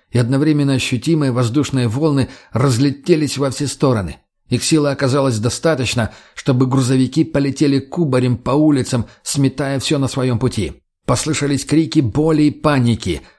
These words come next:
однако люди, до сего момента не видевшие ничего подобного,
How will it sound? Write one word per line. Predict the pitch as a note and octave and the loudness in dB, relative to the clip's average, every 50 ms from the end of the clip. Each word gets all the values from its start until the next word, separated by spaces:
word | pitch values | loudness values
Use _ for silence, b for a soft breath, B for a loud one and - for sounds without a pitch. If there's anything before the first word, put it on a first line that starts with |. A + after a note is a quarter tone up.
| b b _ | b b _
однако | - A2+ B2 C3+ B2 - B2+ | -2 -2 -2 0 -2 -2 -2
люди, | B2+ C3 D#3 D#3 D3 A#2 A#2 | 0 2 2 0 0 -2 -2
до | G#2+ G2 A#2+ | -2 -2 -4
сего | - - C#3 D3 | -4 -2 -2 0
момента | C#3 C3+ C3 C3+ C#3+ D3 C#3 C#3 C3 | 0 0 0 0 0 0 -2 -2 -2
не | B2 B2+ C3 C3 | 0 0 2 2
видевшие | C3 D3+ C3+ C#3 A#2 - - B2 A#2 | 2 0 -2 -2 -4 -4 -4 -2 0
ничего | A#2+ C3 B2+ - C#3 C3+ B2+ | 0 -2 -2 0 -2 -2 -2
подобного, | B2+ - A#2+ A#2+ D3+ D3+ B2 B2+ B2+ A2+ A2+ G#2 - - _ | 0 -2 -2 0 -2 -2 0 0 0 0 0 -2 -4 -8 _